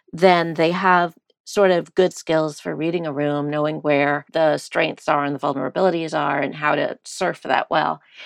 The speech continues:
Those kinds of things stay with a person, right? I remember one woman I interviewed who had been mean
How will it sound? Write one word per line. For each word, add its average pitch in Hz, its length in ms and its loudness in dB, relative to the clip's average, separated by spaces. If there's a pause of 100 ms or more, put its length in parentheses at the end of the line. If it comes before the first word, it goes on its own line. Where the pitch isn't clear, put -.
(360)
Those 269 200 8
kinds 311 300 -2
of 185 80 -4
things 165 340 -4
stay 180 360 0
with 160 160 -4
a - 40 -10
person, - 500 -8
right? 160 300 -2 (540)
I 196 60 0
remember 202 260 2
one 185 240 4
woman 185 320 0 (160)
I 180 140 2
interviewed 208 380 0
who 196 80 -2
had 170 200 0
been 160 540 -2
mean 165 480 0